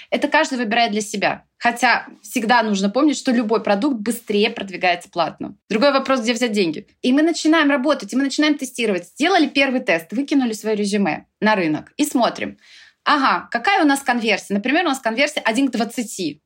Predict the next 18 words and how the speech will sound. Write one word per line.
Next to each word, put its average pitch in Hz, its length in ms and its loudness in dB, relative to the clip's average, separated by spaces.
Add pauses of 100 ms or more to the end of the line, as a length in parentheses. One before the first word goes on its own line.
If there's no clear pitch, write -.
И 277 80 2
мы 320 100 6
сидим 359 280 0 (100)
и - 20 2
думаем, 233 580 -2
чтобы 480 380 -2
мне 359 220 4
получить 277 600 -2 (100)
пять 381 260 -2
приглашений, 233 920 -2 (100)
мне 277 120 2
нужно 302 260 2
либо 277 280 2
отправить 247 560 -2
сто 277 300 0
раз 233 300 0
мое 214 200 0
резюме 208 600 -2